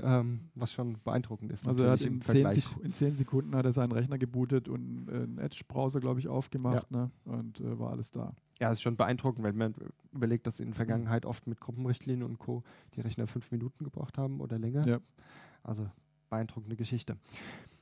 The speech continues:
Speaker 1: Okay, also rein von der Startup-Performance, analytische Maßnahmen, um, ähm, einfach User Experience anzubieten. Ich denk, da wird auch noch viel,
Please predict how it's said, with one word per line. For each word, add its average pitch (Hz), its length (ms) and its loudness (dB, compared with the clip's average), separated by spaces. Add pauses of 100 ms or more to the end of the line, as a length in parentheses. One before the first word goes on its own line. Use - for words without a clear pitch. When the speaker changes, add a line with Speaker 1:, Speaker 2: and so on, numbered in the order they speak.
(320)
Speaker 1:
Okay, 185 300 10
also 143 220 8
rein 160 240 6
von 202 180 2
der 147 300 4
Startup-Performance, 180 960 4
analytische 139 520 4
Maßnahmen, 147 640 2
um, 123 380 -2
ähm, 117 320 2
einfach 117 380 -2 (200)
User 143 300 2
Experience 196 400 2
anzubieten. 160 380 0
Ich - 140 -6
denk, 139 180 6
da 135 120 6
wird 135 140 4
auch 123 140 -4
noch 127 180 -4
viel, 147 420 2